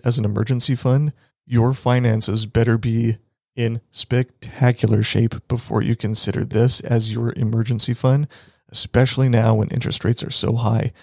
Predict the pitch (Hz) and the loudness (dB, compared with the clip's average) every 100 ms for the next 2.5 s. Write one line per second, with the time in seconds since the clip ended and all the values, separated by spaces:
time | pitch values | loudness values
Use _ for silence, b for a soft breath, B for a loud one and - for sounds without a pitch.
0 | b b - - - 113 104 113 110 110 | b b -14 -8 -2 0 0 0 0 0
1 | 107 113 120 - 123 117 110 113 117 123 | 2 2 0 0 2 2 2 0 2 0
2 | - 131 127 113 - | 2 2 0 -4 -6